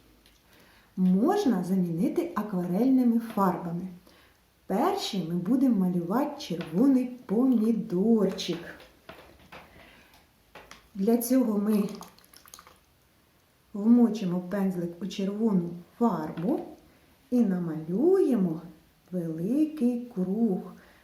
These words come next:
Поклали пензлик і потягли. Помідорчик схожий на м'ячик,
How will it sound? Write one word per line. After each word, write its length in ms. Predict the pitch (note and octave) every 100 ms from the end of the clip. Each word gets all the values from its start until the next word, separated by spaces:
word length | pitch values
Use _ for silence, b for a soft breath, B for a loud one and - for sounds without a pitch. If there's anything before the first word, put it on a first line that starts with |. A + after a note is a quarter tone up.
| b
Поклали 680 | F3 E3+ F3 E3 G#3 E4+ E4+
пензлик 520 | E4+ G#3+ F#3+ F3 E3+ - -
і 100 | B3
потягли. 1000 | A#3 A3+ A3 G#3 F3 E3 F#3 G3+ F#3 E3 B B B
Помідорчик 720 | F#3+ F3+ F3+ B3+ F#4+ - A3
схожий 540 | - - B3+ A#3+ A#3
на 80 | G#3
м'ячик, 840 | G#3 F#3+ F3 E3+ F3 G3 D#3+ -